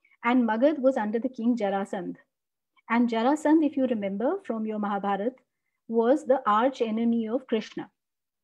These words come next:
And Jarasandh is responsible for routing the Yadavs from Mathura and making them flee to Dwarka. And the Harivansh Puran tells us that Kashmir is supposed to have played a role in this political,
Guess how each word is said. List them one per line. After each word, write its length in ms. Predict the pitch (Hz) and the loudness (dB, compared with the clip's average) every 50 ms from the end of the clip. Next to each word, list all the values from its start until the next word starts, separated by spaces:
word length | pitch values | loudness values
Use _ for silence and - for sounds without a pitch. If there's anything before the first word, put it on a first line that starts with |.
| _ _ _ _ _ _ - | _ _ _ _ _ _ 0
And 200 | 233 262 262 214 | 2 2 2 2
Jarasandh 520 | 220 220 247 302 311 320 339 359 370 339 | 2 2 2 2 2 2 2 2 2 2
is 160 | 359 330 254 | 0 0 0
responsible 640 | 233 254 - - 202 196 208 233 - 254 233 277 285 294 - | 0 -2 -2 -4 -4 -4 -4 -4 -6 -2 -2 0 -2 0 0
for 140 | 311 285 | -2 0
routing 500 | 220 196 190 196 226 240 - 320 339 359 | 0 2 0 0 0 0 0 2 2 2
the 80 | 339 330 | 4 4
Yadavs 640 | 294 240 214 196 208 214 220 262 294 311 294 - | 4 4 4 4 4 6 6 6 6 6 2 -2
from 220 | - 262 262 254 226 | -2 0 2 2 2
Mathura 540 | 202 190 - - 220 214 226 277 381 415 302 | 0 0 -2 -4 -4 -2 -2 -2 -2 0 0
and 120 | 262 240 | 0 0
making 280 | 233 226 233 - 254 247 | 0 -2 0 0 0 0
them 140 | 254 285 | 0 -2
flee 240 | 285 - 240 240 240 | -2 0 0 0 0
to 100 | 240 269 | 0 0
Dwarka. 460 | 214 208 208 185 185 - - 151 156 - _ _ _ _ _ _ _ _ _ _ _ _ _ _ _ - | 0 0 0 -2 -2 -4 -8 -12 -12 -14 _ _ _ _ _ _ _ _ _ _ _ _ _ _ _ 0
And 360 | 226 233 247 277 320 349 302 | 2 4 6 6 6 6 4
the 60 | 294 | 2
Harivansh 520 | 262 262 240 262 269 277 302 302 320 294 - | 2 2 2 4 4 4 4 4 2 2 2
Puran 300 | 262 240 226 226 240 240 | 2 2 4 0 0 0
tells 260 | 226 202 202 196 208 | 0 -2 -4 -4 -2
us 160 | 226 247 254 - | -4 -4 0 0
that 160 | 254 254 254 | 0 0 2
Kashmir 440 | - 262 262 - 254 262 262 285 285 | 2 0 0 2 0 2 2 2 2
is 120 | 302 294 - | 0 0 -2
supposed 320 | 254 - 220 226 240 240 | -4 -4 -2 -4 -4 -4
to 80 | 254 240 | -4 -4
have 280 | 247 233 294 359 - _ | -2 -2 -4 -4 -6 _
played 200 | 233 226 233 240 | -2 -2 0 2
a 100 | 277 254 | 2 0
role 280 | 214 220 226 233 233 240 | 2 2 2 2 2 0
in 220 | 226 208 214 202 | 0 -4 -4 -4
this 200 | 208 233 247 - | -4 -4 -6 -6
political, 600 | _ - 226 208 202 196 226 208 - 233 302 392 | _ -6 -4 -4 -4 -6 -8 -4 -2 -2 -2 -2